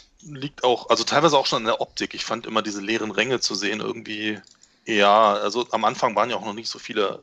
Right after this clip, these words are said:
Banner irgendwo. Es gab noch nicht überall diese Pappkameraden, die <laughs> dann da stehen. Und, ähm, das war einfach nur eine leere Halle. Das war so ein bisschen ein Flair, wie, ich sag mal, ich kenn das eher von, äh, wenn ich Hessenliga besuche oder so,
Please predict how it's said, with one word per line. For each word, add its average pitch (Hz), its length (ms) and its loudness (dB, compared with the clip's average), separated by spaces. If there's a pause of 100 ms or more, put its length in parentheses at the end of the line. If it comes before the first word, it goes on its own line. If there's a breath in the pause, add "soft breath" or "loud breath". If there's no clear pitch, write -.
Banner 117 420 0
irgendwo. 113 600 -6 (420 loud breath)
Es - 120 -6
gab 117 180 4
noch 117 80 0
nicht 117 160 -2
überall 113 220 4
diese 101 180 -2
Pappkameraden, 127 840 0
die 117 80 -10
<laughs> - 120 -12
dann 143 80 -6
da 123 140 -2
stehen. 120 440 -2 (760 loud breath)
Und, 113 320 -2
ähm, 104 420 2
das 101 180 -10
war 104 80 2
einfach 98 140 -4
nur 110 100 -2
eine 101 80 -2
leere 95 280 -2
Halle. 110 180 2
Das 98 240 -4
war 107 140 -2
so 113 60 0
ein 110 80 -4
bisschen 107 300 -4
ein 104 80 -4
Flair, 101 500 0
wie, 101 180 -10
ich - 240 -6
sag 107 140 -2
mal, 107 160 0
ich - 80 -8
kenn 113 220 -4
das 110 220 2
eher 107 300 0
von, 101 420 -4
äh, 95 120 0
wenn 117 80 0
ich - 120 -4
Hessenliga 120 460 2
besuche 107 440 -4
oder 104 240 -4
so, 143 220 -6